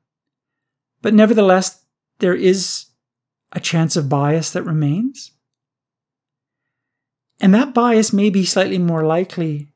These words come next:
in lower impact factor journals than higher impact journals, according to studies that have been done.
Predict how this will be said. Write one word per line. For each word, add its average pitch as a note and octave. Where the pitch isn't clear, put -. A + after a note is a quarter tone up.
in D#3+
lower F3
impact D3
factor D3+
journals D3
than F#3
higher A3
impact C#3+
journals, D3+
according C#3+
to C3+
studies C#3
that C#3
have C#3
been C#3
done. C#3+